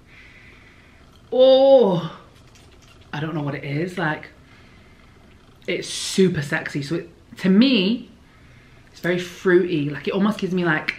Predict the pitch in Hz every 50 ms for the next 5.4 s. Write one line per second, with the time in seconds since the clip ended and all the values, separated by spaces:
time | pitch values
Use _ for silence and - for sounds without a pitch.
0 | - - - 170 160 160 156 151 156 151 151 143 147 143 135 139 - - - 160
1 | 147 - - 151 143 139 143 - 147 143 143 139 143 143 - 143 151 147 151 165
2 | 170 170 170 165 156 151 147 147 143 139 143 139 - - - - - 165 - -
3 | 165 - - 160 156 147 - - 170 165 165 180 - - 151 151 160 208 214 208
4 | - - - - - - - - - - - - - _ - - _ 196 208 208
5 | 165 151 185 220 - - -